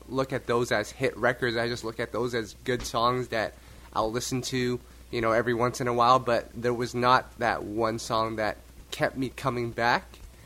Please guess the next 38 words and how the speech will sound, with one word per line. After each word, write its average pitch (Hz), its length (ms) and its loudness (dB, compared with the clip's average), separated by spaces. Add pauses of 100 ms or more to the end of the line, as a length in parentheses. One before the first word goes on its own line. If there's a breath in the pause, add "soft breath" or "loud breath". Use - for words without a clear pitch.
(380 soft breath)
And 113 200 0
I 110 60 2
think 127 280 -2
that 123 260 6
was 123 360 -2
the 117 320 -6
issue 120 420 -4
with 113 220 -4 (200)
this 110 360 -4
album. 123 520 0
I 113 100 -2
think 143 380 -6
the 107 80 -4
sound 127 500 2
of 165 100 0
the 156 180 0
album 143 320 2
and 107 180 -4
what 107 120 -4
he 120 180 -10
was 107 180 -8
trying 131 440 0
to 143 60 -8
do, 160 280 -2 (960 soft breath)
I 135 220 8
admire 117 420 4
the 117 100 -4
fact 117 300 2
that 104 140 -4
he 123 100 -6
tried 110 500 0
doing 117 280 2
something 113 460 -4
that 95 160 -2
he 131 260 -6
wanted 131 400 2
to 160 80 -6
do. 165 300 0